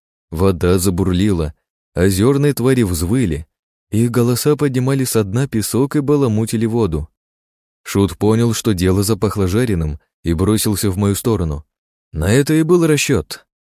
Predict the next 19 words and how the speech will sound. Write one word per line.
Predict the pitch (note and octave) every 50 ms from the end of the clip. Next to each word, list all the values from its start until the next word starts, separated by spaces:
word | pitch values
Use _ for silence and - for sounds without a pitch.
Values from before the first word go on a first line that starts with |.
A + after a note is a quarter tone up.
| _ _ _ _ _ _
Ближе, | - D#2+ D#2+ F2 F2+ F#2+ F#2+ F2+ E2+ D2+ D#2+ D2+ B1 E2 F2 - _ _ _ -
ещё. | - E2 F2+ F#2+ F#2 F2 - - G#2+ G2 F#2 E2+ D2+ D2+ - _ _ _ _ _ _ _ _ _ _
Когда | - F#2+ F#2+ G2 G2 G2 G2+ G#2+ A2+ A#2+
до | A2+ A#2 A#2
берега | A2 A#2+ B2 B2 B2 A2+ A2+ A2+
оставалось | G#2+ G2 - - G2 G2+ A2+ A#2 A#2 G#2
чуть | - - G#2+ F#2
больше | D#2+ F2+ G#2+ B2 A#2 - A#2
пятнадцати | F#2+ - F#2+ - - G#2 A#2 A2+ - G#2 E2+ G2
метров, | F2 E2+ F#2 G#2+ A2+ - F#2 F2+ E2+ - - _ _ _ _ _ _ _ _
Шут | - - A2 A2 B2 A#2 -
последний | - A2+ A2 - - G#2+ A#2 A#2+ A2+ A2+ A#2 A#2+
раз | A#2+ B2+ B2 -
переместился, | - G#2+ G2+ G2 F#2+ G#2 F#2+ - - A2+ A#2 B2 B2 - - C3 - _ _ _ _ _
появившись | - F#2+ F#2 F#2+ F2 F#2 A2+ A#2+ - - C3+ - -
между | G#2+ A2 A2+ A2 G#2 A2
мной | G#2+ G#2+ A2+ A#2+ B2
и |
форпостом, | A2+ - G#2+ F#2 - - C3+ C#3+ B2 - - G#2+ G#2 G2